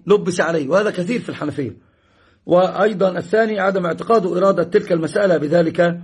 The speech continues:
القول، يعني عدم إسقاط الدليل على، على القضية. الثالثة اعتقاد أن ذلك الحكم منسوخ،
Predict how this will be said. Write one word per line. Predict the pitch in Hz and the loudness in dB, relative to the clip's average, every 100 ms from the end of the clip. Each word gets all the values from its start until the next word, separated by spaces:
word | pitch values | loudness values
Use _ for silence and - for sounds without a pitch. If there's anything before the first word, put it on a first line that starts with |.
| - - | -16 -4
القول، | 160 160 185 151 147 | -2 2 2 2 0
يعني | 175 165 165 | -2 0 -2
عدم | 180 175 170 | -2 -2 -2
إسقاط | 151 - 175 165 | -4 -2 -2 -2
الدليل | 131 165 170 | -2 0 0
على، | 151 165 165 - _ _ - | 0 0 0 -4 _ _ -14
على | 127 139 165 156 - - | -2 0 2 2 0 -2
القضية. | 143 139 147 170 135 87 _ _ _ _ _ _ _ _ _ _ _ _ _ _ - - _ _ _ _ _ _ _ - | -4 -4 -2 0 -2 -6 _ _ _ _ _ _ _ _ _ _ _ _ _ _ -20 -20 _ _ _ _ _ _ _ 0
الثالثة | 208 220 190 208 220 220 220 _ _ - | 2 4 4 4 4 2 0 _ _ -8
اعتقاد | 175 170 196 233 233 185 175 170 | -6 -6 -4 0 0 -2 -2 -2
أن | 180 | 0
ذلك | 175 208 190 175 | 0 0 0 -4
الحكم | 165 190 180 | -6 -4 -2
منسوخ، | 175 160 220 220 | -2 0 -4 -6